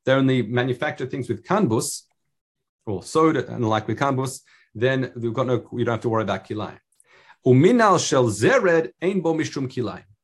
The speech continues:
The minal shel zered sounds like a leather shoe that had wool inside a lining, a bit like a, I guess it sounds a bit like an Ugg boot. Um,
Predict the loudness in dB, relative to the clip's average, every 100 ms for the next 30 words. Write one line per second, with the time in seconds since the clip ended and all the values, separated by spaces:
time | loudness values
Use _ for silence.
0 | _ _ -2 0 2 2 0 2 2 2
1 | 0 -2 0 2 2 0 -2 -2 -2 -4
2 | -4 -2 -2 -4 -2 0 -2 -4 -12 -10
3 | -4 -2 0 2 2 2 0 -4 -14 _
4 | -14 -8 -4 -6 -4 -8 -8 -10 -10 -10
5 | -4 -4 -2 -2 -2 0 0 0 -2 -8
6 | _ _ -20 _ _ -6 -2 0 0 -2